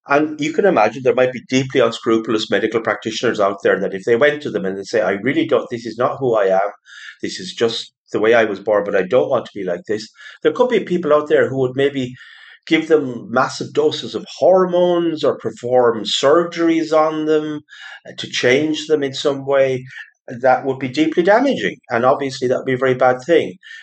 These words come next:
rather than helping them to come to terms with their sexuality. I mean, I know that sounds like a bizarre kind of thing. You'd say that would never happen in Ireland, it would never happen, you know, in the developed world. But I can see that, you know, they, that could happen. I mean, or they could go off to foreign countries where these things are illegal.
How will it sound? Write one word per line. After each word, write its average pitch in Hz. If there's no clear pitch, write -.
rather 151
than 120
helping 123
them 120
to 117
come 104
to -
terms 95
with 104
their 110
sexuality. 147
I 151
mean, 143
I 147
know 214
that 139
sounds 127
like 117
a 107
bizarre 107
kind 98
of 98
thing. 104
You'd 95
say 101
that 107
would -
never 101
happen 104
in 95
Ireland, 101
it 95
would 92
never 95
happen, 92
you 107
know, 90
in 113
the 98
developed 101
world. 160
But 240
I 311
can 320
see 285
that, 175
you 220
know, 220
they, 196
that 247
could 254
happen. 254
I 131
mean, 139
or 147
they 160
could 165
go 151
off 151
to 143
foreign 139
countries 135
where 135
these 127
things 120
are 120
illegal. 170